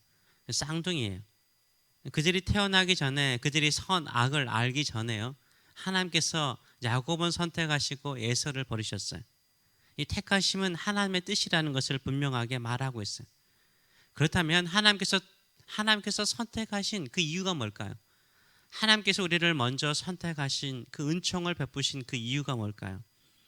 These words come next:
우리의 뜻을 이루기 위해서, 우리의 인생의 어떤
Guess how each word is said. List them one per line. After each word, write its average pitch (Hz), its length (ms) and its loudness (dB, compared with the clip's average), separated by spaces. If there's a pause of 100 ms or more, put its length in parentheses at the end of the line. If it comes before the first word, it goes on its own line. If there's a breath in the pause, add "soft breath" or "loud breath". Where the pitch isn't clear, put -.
(260 soft breath)
우리의 185 480 4
뜻을 196 340 2
이루기 143 360 2
위해서, 120 400 0
우리의 160 360 2
인생의 180 520 2
어떤 135 540 0